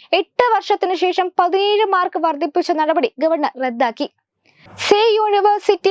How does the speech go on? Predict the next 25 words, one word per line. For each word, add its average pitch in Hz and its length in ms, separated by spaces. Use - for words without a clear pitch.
ക്യാമ്പയിൻ 359 400
കമ്മ്യൂണിറ്റി 349 420
ചെയർമാൻ 349 400
ആർ 392 180
എസ് - 220
ശശികുമാർ 359 540
നൽകിയ 349 340
പരാതിയിൽ 320 500
കാലിക്കറ്റ് 403 480
സർവകലാശാല 381 680
രജിസ്ട്രാർ 339 460
ഡോക്ടർ 349 300
ഇ - 20
കെ 403 100
സതീഷ്, 320 400
ഡയാന 392 460
തുടങ്ങിയവരുടെ 381 480
വാദങ്ങൾ 330 460
നേരിട്ട് 311 440
കേട്ട 349 180
ശേഷമാണ് 339 540
യൂണിവേഴ്സിറ്റി 403 640
ആക്ടിലെ 349 420
വകുപ്പ് 320 380
ഏഴ് 359 240